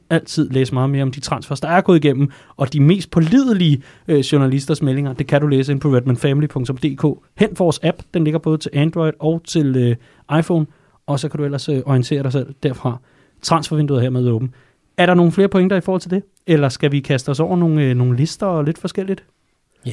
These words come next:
Speaker 2: lad os gøre det.
Speaker 1: Ja, og inden, inden vi gør det, så var der egentlig, øh, jamen, noget af et, øh, jamen, af et hængeparti, i form af, at, øh, vi jo normalt plejer at give karakterer til holdet efter kampe.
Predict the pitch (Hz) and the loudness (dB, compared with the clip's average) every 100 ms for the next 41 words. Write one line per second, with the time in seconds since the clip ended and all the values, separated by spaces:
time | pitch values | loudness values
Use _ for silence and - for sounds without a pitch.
0 | - - 117 - 139 151 - _ _ _ | -12 -12 -12 -8 -8 -10 -14 _ _ _
1 | _ 127 110 120 170 190 262 254 285 240 | _ 0 0 -2 0 2 4 4 4 4
2 | 208 220 208 - 233 208 202 233 208 202 | 4 4 0 -2 -2 0 0 0 0 0
3 | 202 196 175 175 160 135 110 113 - 117 | 0 -2 0 2 2 -2 -4 -6 -4 -2
4 | 110 135 160 175 139 123 113 110 - 123 | 4 6 8 6 4 2 2 -2 -2 0
5 | 113 110 117 _ _ 139 131 131 113 139 | 0 -2 -6 _ _ -6 -2 0 2 2
6 | 156 - 147 151 - 156 170 170 156 151 | 2 0 -2 -2 -4 0 2 4 4 2
7 | 139 139 131 139 131 - 151 160 156 160 | 0 0 0 0 0 -2 0 0 -2 -2
8 | 143 160 165 143 139 - - 185 - 147 | 0 0 -2 -4 -4 -4 -6 -6 -2 0
9 | 135 160 156 - 147 - 147 - 117 143 | 2 0 -2 0 -2 0 -4 -4 -4 -4